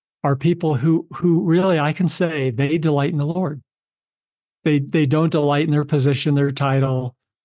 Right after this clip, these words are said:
you know, the number of friends they have. They, they don't delight in those things. They delight in the Lord, and they're a delight to be with.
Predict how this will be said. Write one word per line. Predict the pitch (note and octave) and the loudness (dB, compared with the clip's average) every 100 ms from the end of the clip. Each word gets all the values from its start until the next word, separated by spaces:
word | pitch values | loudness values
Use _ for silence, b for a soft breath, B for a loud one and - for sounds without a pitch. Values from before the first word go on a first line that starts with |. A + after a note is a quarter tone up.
| _ _ _ _ - | _ _ _ _ -2
you | C#3 | 0
know, | B2+ A#2+ A2+ G#2 _ _ _ _ _ _ _ - - | 0 -2 -6 -10 _ _ _ _ _ _ _ -20 -4
the | C#3+ | 0
number | D3 D3 C#3 | 2 2 0
of | C3 | 0
friends | D3+ C#3+ C#3+ | 0 2 2
they | C#3 C3+ | 2 2
have. | C3 C3 B2 | 2 2 0
They, | D3 F3 | 0 2
they | F#3 | 2
don't | A3 F3 | 2 0
delight | - F3+ E3+ A3 | 0 0 2 0
in | E3+ B2+ | 0 0
those | B2 - | -2 -2
things. | C3+ C3 | -2 -2
They | C#3+ | 0
delight | C3 C#3 D#3 | 0 2 2
in | E3+ | 2
the | C#3 | 0
Lord, | C3 F3 D#3+ B2+ | 0 0 0 -2
and | D3 B2+ | -4 -4
they're | E3 G3 | 0 0
a | |
delight | D3 C#3+ D3 E3 | 2 2 2 0
to | D3+ | -2
be | C3 D3 | 0 2
with. | C#3 E3 G2 - | 4 2 0 -6